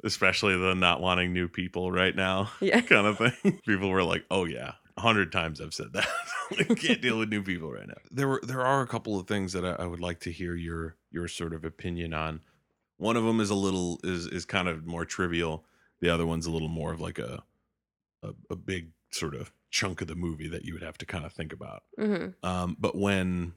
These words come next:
Speaker 1: Christian stumbles into that chicken coop and that
Speaker 2: Yeah.
Speaker 1: British dude, I forget his name now,
Speaker 2: Mm-hmm.
Speaker 1: hung up in that blood eagle with his,
Speaker 2: Mm-hmm.
Speaker 1: like, lungs pulled out behind his back,
Speaker 2: Mm-hmm.
Speaker 1: some people were like,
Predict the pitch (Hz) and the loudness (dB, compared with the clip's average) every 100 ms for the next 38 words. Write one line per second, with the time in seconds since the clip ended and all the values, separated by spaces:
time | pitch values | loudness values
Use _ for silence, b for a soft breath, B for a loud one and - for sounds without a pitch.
0 | - - 117 - 120 104 - 101 95 101 | -8 2 2 4 2 2 2 4 4 4
1 | 101 85 78 - 95 101 98 120 120 - | 4 2 0 0 0 0 0 0 0 -4
2 | 98 87 85 95 90 95 - 98 98 104 | 0 0 2 4 4 2 2 4 4 2
3 | - 92 90 87 90 90 92 92 95 - | -2 -2 -2 0 0 0 0 -2 -4 -2
4 | 190 190 170 190 - 90 90 87 - 87 | 0 0 0 -4 -4 -2 0 0 0 -2
5 | 85 80 87 90 90 92 98 95 98 98 | -2 -4 -2 0 0 -2 -2 -2 -2 -6
6 | - 190 190 170 190 87 85 87 87 82 | -8 -4 0 0 -2 -4 -4 -4 -4 -4
7 | - 90 90 82 95 92 90 92 92 - | -2 2 2 2 0 0 0 0 0 -2
8 | b b 214 196 185 127 120 117 104 98 | b b -6 -4 2 4 4 4 4 4
9 | 95 92 90 | 4 4 4